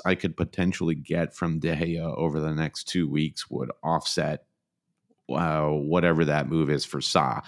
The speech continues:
So I think it's not like a, "Okay, I need a player in this position for the blank game week." It's like, well, who are you sacrificing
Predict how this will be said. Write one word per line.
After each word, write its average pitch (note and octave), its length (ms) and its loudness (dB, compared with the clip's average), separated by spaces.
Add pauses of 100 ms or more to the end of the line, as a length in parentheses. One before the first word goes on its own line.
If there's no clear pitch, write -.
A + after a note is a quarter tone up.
(280)
So A#2+ 260 4
I A2+ 60 6
think E3+ 220 2
it's - 480 -4
not A#2+ 340 4
like G2+ 320 2
a, F#2 360 4 (380)
"Okay, - 580 2
I G2+ 120 2
need A2 360 6
a G#2 40 6
player F#2+ 500 4
in F2 120 4
this F2 160 2
position E2+ 600 0
for E2+ 120 -2
the D2+ 100 -2
blank D#2 460 -2 (120)
game G#2+ 260 4
week." D2 180 2
It's - 120 -8
like, E2 180 0
well, F2 120 0 (100)
who C3+ 180 6
are A2 80 6
you D#2+ 180 4
sacrificing D#2 960 0